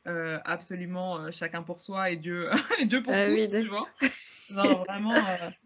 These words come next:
Speaker 1: ah, mais vraiment post-apocalyptique, mais j'adore aussi tout ce qui est course, et cetera, et Battle Royale, je trouve ça trop cool. Et du coup, ouais, c'est ce que j'ai voulu faire.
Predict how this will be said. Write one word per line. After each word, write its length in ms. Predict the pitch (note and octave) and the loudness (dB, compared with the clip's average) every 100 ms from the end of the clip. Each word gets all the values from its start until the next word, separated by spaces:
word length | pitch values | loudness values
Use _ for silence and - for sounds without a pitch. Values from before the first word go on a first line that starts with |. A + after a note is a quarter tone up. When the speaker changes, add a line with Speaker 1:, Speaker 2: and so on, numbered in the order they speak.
| _ _ _ _ _ - | _ _ _ _ _ -4
Speaker 1:
ah, 80 | G#3 | -2
mais 100 | G3+ | 0
vraiment 420 | F#3 F#3+ G#3 G3 | 0 0 -2 -4
post-apocalyptique, 880 | F#3+ F#3 F3+ F3+ F#3 F3+ - G#3 G3 | -6 -4 -4 -4 -8 -10 -10 -10 -8
mais 400 | F3+ E3 D#3 - - | -6 -4 -6 -8 -4
j'adore 300 | F#3 F#3 A3+ | -2 0 0
aussi 220 | F#3 A3+ | -2 -6
tout 100 | G#3 | -8
ce 60 | F#3 | -10
qui 100 | - | -12
est 80 | F3 | -14
course, 360 | - B3 A#3+ - | -6 -4 -4 -8
et 100 | E3+ | -10
cetera, 560 | - F3+ F3 F3+ F#3 F3+ | -12 -4 -2 2 2 0
et 40 | |
Battle 300 | D#3 E3 E3+ E3+ | -2 -6 -4 -4
Royale, 340 | E3 E3 E3+ | -2 -2 -2
je 60 | - | -6
trouve 160 | F3 | -16
ça 120 | - | -14
trop 220 | D#3 - F3+ | -16 -14 -16
cool. 320 | _ - G#3+ - - - - | _ -16 -16 -18 -20 -20 -12
Et 100 | G3 | -10
du 140 | F3+ G3 | -8 -10
coup, 240 | - - | -12 -8
ouais, 140 | G3 F3+ | -6 -6
c'est 120 | G3+ | -8
ce 100 | - | -12
que 140 | G#3+ | -8
j'ai 100 | F#3+ | -8
voulu 240 | F3+ F3 D#3+ | -8 -8 -10
faire. 240 | - - | -12 -14